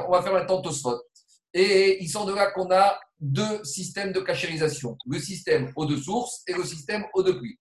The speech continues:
Eau de source, c'est ça, ça bouge, il n'y a pas de problème. Eau de pluie, c'est mikvé. Alors, on a dit que le père de Shmuel, il avait peur qu'en avril, en Nissan, dans le Frat, qui est de la source,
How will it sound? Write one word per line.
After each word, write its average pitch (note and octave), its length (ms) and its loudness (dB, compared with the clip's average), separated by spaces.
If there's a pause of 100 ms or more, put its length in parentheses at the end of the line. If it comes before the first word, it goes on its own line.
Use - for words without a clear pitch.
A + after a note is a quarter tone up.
Eau F#3 100 4
de G#3 140 -2
source, - 480 -6
c'est D#3 80 -4
ça, D3+ 400 -2
ça C#3 220 0
bouge, F#3 400 -2 (200)
il D#3+ 80 0
n'y - 20 0
a - 40 -2
pas D#3+ 120 -2
de - 40 -6
problème. F#3 480 0
Eau F#3+ 140 6
de F3+ 80 0
pluie, G#3+ 280 -4
c'est F#3+ 200 -4
mikvé. C#3 340 -6 (520)
Alors, E3 320 6
on F#3 100 0
a G3 100 2
dit B3 180 -2
que A3 120 -4
le F3 240 2
père A3 160 -2
de G3 100 -2
Shmuel, G3+ 300 -4
il F3 80 2
avait D#3+ 240 2
peur C#3 340 -2 (840)
qu'en E3+ 420 2
avril, D#3+ 500 0 (100)
en D3+ 160 -2
Nissan, D#3+ 420 0 (320)
dans G#3 540 6
le F#3+ 80 6
Frat, G3 320 2 (260)
qui E3 140 -8
est D#3 100 -2
de C3 60 -4
la A#2+ 80 2
source, - 540 -4